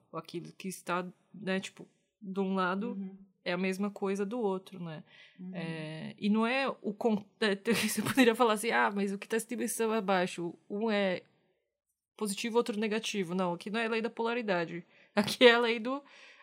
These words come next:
Speaker 1: <laughs> aqui é a lei da correspondência. É, tem um, você falou esses exemplos da natureza, né? Quando você se permite viajar nesse universo da lei da correspondência, é,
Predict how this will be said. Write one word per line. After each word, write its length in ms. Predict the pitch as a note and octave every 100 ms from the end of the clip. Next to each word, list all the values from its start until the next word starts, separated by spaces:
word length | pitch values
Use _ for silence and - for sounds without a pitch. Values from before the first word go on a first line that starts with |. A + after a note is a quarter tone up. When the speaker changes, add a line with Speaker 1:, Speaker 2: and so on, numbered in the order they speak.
| -
Speaker 1:
<laughs> 800 | A#3+ - - - - - C#4
aqui 320 | - G3 - G3+
é 80 |
a 40 | G3+
lei 180 | G3+ G3+
da 320 | G3+ G3+ G3+
correspondência. 1200 | - A3+ A3 C#4+ C4+ D4 - C6+ C6+ - - - - - - - - - -
É, 720 | G3 G3 F#3 F3+ F3+ E3+ E3+ _
tem 240 | A#3 B3
um, 600 | D4 C#4+ C4 A3+ G3 F#3 F#3+
você 200 | G3 A3
falou 180 | G#3 A3
esses 240 | A3 G#3+
exemplos 360 | F#3+ G3 G3 G3
da 100 | F#3+
natureza, 720 | F3+ F3+ F3 E3+ G#3 G3+ F3
né? 280 | E3+ F3 G3 - - - - _ _ -
Quando 260 | C4 D4+
você 380 | D#4 D#4 - A#3+
se 160 | A#3 A3
permite 460 | G#3+ G#3 A3+ B3
viajar 420 | G#3 F#3 F3+ F#3 F#3+
nesse 280 | F#3 -
universo 600 | F#3 F3+ D#3+ F3+ F3+ -
da 80 | F#3
lei 140 | F#3 F3+
da 80 |
correspondência, 1000 | F3 F#3 E3+ - F3+ F3 F3+ G#3 G3+ F#3 - - _ _ -
é, 560 | G3 F#3 F3+ F3+ F3+